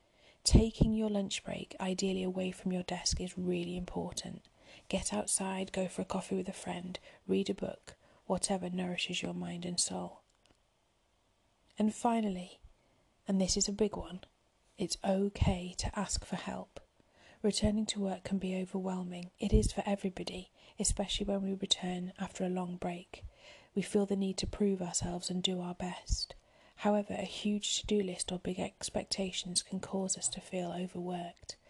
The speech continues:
but this shouldn't be a normal state of being at work, and if it is, you need to take sta-, steps to change this. Speak to your manager, someone in H R, or if it's really too much, or if nothing is done about the problem, then consider moving on to another role.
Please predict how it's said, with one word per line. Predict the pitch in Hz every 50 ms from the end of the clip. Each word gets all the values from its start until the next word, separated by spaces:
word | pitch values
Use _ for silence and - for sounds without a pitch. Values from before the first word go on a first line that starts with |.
| - - - - -
but | - 233 202
this | 202 202
shouldn't | - - 208 202 196 196 202
be | 202 196
a | 190 185
normal | 185 185 175 175 175 180 185
state | - - - 180 175 - -
of | - -
being | - 175 175 180
at | - -
work, | 190 175 175 180 175 - - -
and | - 185
if | 180 -
it | - - - 233
is, | 226 208 196 196 - - - - - - - - _ -
you | 196 180
need | 180 175 175 -
to | - -
take | - 202 190 -
sta-, | - - 180 165 - - _ _
steps | - - - - 170 - - -
to | - 185
change | - - - 170 170 180 180 - -
this. | - 185 - - - - - - - - - - _ _ _ _ _ _ -
Speak | - - - 196 - -
to | - -
your | 175 175
manager, | 180 185 185 185 - - 185 180 190 -
someone | - - 180 180 175 175
in | 180 -
H | - 165 - - - -
R, | 175 175 175 175 180 - - - - - - -
or | 202 180
if | - 160
it's | 151 - -
really | 190 180 180 180 185
too | - - 202 190
much, | 185 175 165 - - -
or | 185 175 175
if | 175 -
nothing | 185 180 - - 185 180 180
is | 175
done | - - 202 202 202
about | - 175 156 -
the | 190
problem, | - - - 180 - 180 160 180 185 - _ _ _ _ _ -
then | - 180 180
consider | - 196 180 - 180 170 175 175
moving | 175 175 175 180 170 175
on | 170 175 175
to | - - -
another | 180 170 175 180
role. | 175 175 170 170 175 175 180 -